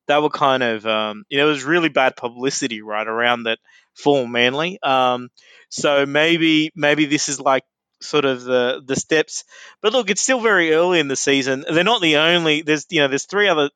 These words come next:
there's two other teams that haven't won a game either. Um, so yes, things look really bad, but, uh, I don't necessarily feel like, uh, you know, th-, I, I, I don't feel like this sort of measure i-,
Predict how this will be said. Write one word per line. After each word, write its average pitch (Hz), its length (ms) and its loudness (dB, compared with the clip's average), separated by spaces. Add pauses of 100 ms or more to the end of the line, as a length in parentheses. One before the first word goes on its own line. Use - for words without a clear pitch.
there's 143 140 -8
two 208 160 0
other 143 160 -2
teams 139 400 -2 (320)
that 139 120 -2
haven't 135 220 -2
won 127 140 -2
a 127 40 -4
game 120 240 -2
either. 123 460 2 (180)
Um, 120 440 -2 (480)
so 139 320 2
yes, 175 580 0
things 196 240 0
look 160 160 -4
really 143 260 -2
bad, 127 420 2
but, 131 300 -2
uh, 127 240 2 (400)
I 151 60 4
don't 196 220 2
necessarily 156 640 0
feel 143 340 0
like, 123 440 0
uh, 117 420 2 (540)
you 139 160 -4
know, 131 180 4
th-, 127 180 -16 (180)
I, 160 100 0 (100)
I, 170 220 0
I 160 40 4
don't 190 140 2
feel 196 160 2
like 156 220 2
this 151 140 -2
sort 151 200 0
of 131 60 -2
measure 131 340 0
i-, 127 60 -10